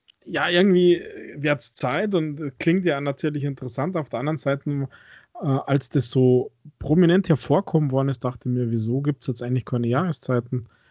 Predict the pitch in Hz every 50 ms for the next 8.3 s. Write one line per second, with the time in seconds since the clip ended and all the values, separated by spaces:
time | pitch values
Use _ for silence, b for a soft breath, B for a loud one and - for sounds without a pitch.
0 | b b b 120 123 120 113 131 170 - - - 160 139 131 127 123 117 - -
1 | 123 120 120 123 113 113 117 117 120 120 120 117 120 117 120 127 131 - - -
2 | 117 117 131 139 139 135 - - - - - 160 - _ _ _ _ _ _ _
3 | _ _ _ _ _ _ _ _ - - 175 170 147 156 120 117 120 - 117 120
4 | 123 123 123 107 - _ _ _ _ _ _ _ _ _ _ _ _ _ _ _
5 | _ _ _ _ _ _ _ B B B B B B B B B B B B B
6 | B B B B B _ - 135 139 - - - - 151 143 135 175 208 208 -
7 | - 143 127 156 156 - - 135 135 131 127 123 123 127 123 - 131 127 123 123
8 | 127 127 117 117 113 107